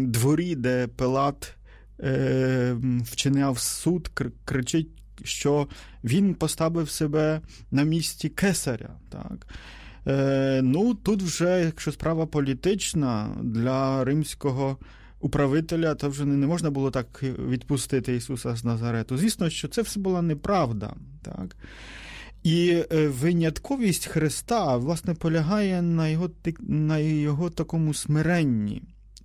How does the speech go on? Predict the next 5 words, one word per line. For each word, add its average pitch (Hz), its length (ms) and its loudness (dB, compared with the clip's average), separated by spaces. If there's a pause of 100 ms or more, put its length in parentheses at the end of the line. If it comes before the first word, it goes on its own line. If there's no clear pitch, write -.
(340)
е, 139 60 2
в 120 120 -4
прийнятті 160 720 2
несправедливих 147 1000 0
оскаржень, 117 760 -4